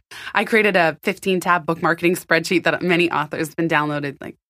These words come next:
eight thousand times. So many authors have used it and written to me. That felt really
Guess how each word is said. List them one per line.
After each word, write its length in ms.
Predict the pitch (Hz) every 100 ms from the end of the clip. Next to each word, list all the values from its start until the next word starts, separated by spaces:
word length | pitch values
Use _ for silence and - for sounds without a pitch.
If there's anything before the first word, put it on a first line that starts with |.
| -
eight 180 | - 156
thousand 300 | 151 151 160
times. 360 | - 143 143 156
So 100 | 196
many 260 | 196 196
authors 400 | 156 165 175 175
have 200 | 175 147 151
used 300 | 170 190 -
it 160 | 147
and 180 | 143 151
written 200 | 156 175
to 120 | -
me. 140 | 214 220 - - -
That 180 | 220 247
felt 200 | 269 226
really 220 | 202 190